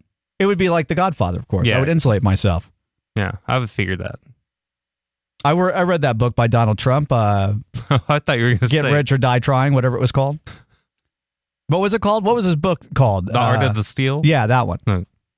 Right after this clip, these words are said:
Speaker 1: And that's what it talks about, how to build your mafia army. It's really
Speaker 2: Right.
Speaker 1: great. Great read. Uh, but no, there's a, there's an actual gang in South Korea. Clark sent me this article. It's an emer-, it's called the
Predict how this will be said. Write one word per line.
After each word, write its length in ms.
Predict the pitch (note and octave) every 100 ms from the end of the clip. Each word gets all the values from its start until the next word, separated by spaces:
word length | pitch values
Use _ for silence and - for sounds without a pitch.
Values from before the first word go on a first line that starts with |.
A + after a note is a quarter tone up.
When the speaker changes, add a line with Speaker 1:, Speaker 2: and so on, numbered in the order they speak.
| _
Speaker 1:
And 80 | C#3
that's 140 | D#3+ E3+
what 100 | D#3+
it 60 |
talks 220 | F3+ E3
about, 180 | B2+ G#2+
how 100 | A#2
to 80 | A#2+
build 200 | A2+ A#2
your 80 | A#2+
mafia 360 | B2+ B2 B2+
army. 300 | B2 C#3 A#2+ F2
It's 140 | F#2+
really 160 | B2+ G#2
Speaker 2:
Right. 60 |
Speaker 1:
great. 260 | A2+ G2+ F2+ _ _ _
Great 240 | E3+ F#3+ C3+
read. 340 | A#2+ G2 G2 _ _ _ _ _
Uh, 320 | D3+ C#3 C3+ B2+
but 160 | D3+
no, 120 | E3+
there's 160 | D#3+ D3
a, 160 | D#3 -
there's 200 | E3 D#3
an 80 | D3+
actual 760 | D3 F#3 - E3+ D#3+ C#3+ C3 - _ _ _ _ C3
gang 420 | A2+ E3+ F3+ A2+ G#2
in 120 | B2
South 340 | - E3 F3
Korea. 260 | - D3+ A#2+
Clark 240 | - D3
sent 140 | - B2+
me 60 |
this 120 | A#2 B2
article. 440 | A#2+ A#2+ F#2+ G2 _ _ _ -
It's 160 | C#3 D#3+
an 60 |
emer-, 280 | C#3+ C#3+ F3
it's 140 | D#3
called 240 | - F#3 D#3
the 160 | D3+